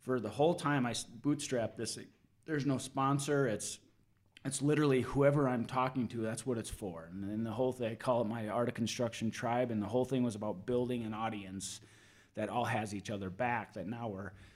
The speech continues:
putting them on Art of Construction back to connect the dots is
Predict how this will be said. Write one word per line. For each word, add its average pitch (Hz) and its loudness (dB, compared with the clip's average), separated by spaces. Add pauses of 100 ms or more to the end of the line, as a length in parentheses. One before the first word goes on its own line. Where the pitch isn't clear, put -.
(260)
putting 127 6
them 123 4
on 131 4
Art 117 -2
of 110 -6
Construction 107 -6
back 98 -8
to 92 -16
connect 98 -10
the - -18
dots - -16
is - -12